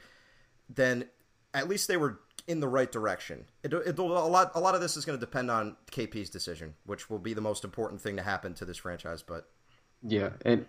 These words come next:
Speaker 2: and the last thing that I was gonna say on this note is, you know, I had that,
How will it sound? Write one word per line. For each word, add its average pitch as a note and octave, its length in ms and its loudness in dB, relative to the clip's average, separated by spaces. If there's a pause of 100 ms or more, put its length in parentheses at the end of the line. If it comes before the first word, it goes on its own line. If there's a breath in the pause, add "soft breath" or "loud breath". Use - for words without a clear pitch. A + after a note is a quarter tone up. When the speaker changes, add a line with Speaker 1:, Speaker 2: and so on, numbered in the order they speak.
Speaker 2:
and A2+ 140 10
the A2+ 100 12
last C3+ 240 12
thing B2+ 160 8
that A2 100 6
I A2 60 8
was F#2+ 120 4
gonna G2+ 160 2
say G2+ 280 4
on F#2+ 100 0
this G2 180 2
note G2 240 4
is, G2 240 4 (1120)
you A#2+ 100 10
know, A2 80 12
I G#2+ 80 12
had A#2+ 280 12
that, A2+ 240 10